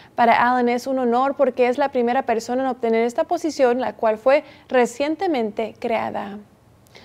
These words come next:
Por otro lado, el estado de Oklahoma recibe ayuda a través del paquete destinado para solventar los estragos del coronavirus. Este nuevo dinero será usado para seguir apoyando a las familias impactadas por el covid diecinueve,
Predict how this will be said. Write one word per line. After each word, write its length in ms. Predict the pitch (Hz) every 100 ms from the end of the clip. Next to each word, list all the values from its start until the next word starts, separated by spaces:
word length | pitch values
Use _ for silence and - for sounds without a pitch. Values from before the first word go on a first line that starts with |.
| - -
Por 140 | 392
otro 200 | 381 359
lado, 320 | 320 311 311
el 80 | 359
estado 300 | 277 285 262
de 80 | 240
Oklahoma 420 | 233 226 240 269
recibe 320 | 277 240 254
ayuda 360 | 240 233 240 262
a 40 |
través 280 | 254 220 220
del 120 | 240
paquete 480 | 233 214 240 233 254
destinado 680 | 247 226 220 208 233 240 247 - - -
para 160 | 320
solventar 480 | 330 320 277 254 294
los 220 | 294 294
estragos 560 | 269 - 285 269 269 262
del 160 | 240
coronavirus. 720 | 226 220 214 220 262 233 214 - - - -
Este 280 | 285 320
nuevo 260 | 285 285 294
dinero 300 | 269 240 269
será 280 | 269 254 262
usado 500 | 233 - 262 254 285
para 180 | 277 254
seguir 240 | 233 233
apoyando 380 | 233 226 220 247
a 20 |
las 140 | 247
familias 420 | 233 214 233 254 254
impactadas 840 | 294 262 320 311 - 285 277 269
por 120 | 247
el 60 | 214
covid 240 | 220 220
diecinueve, 540 | 214 202 214 240 240